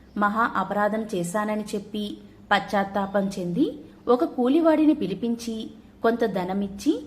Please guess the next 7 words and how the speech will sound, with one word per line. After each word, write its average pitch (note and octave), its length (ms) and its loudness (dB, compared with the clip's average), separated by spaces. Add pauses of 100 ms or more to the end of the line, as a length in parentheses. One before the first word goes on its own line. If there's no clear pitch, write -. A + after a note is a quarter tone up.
(360)
తన C#4+ 100 8
భర్తను B3 480 4
వెతికి G3 360 0
తీసుకురా" G#3+ 520 -2
అని G#3 160 0 (120)
చెప్పి G#3+ 220 -2
పంపిస్తుంది. G#3 880 -6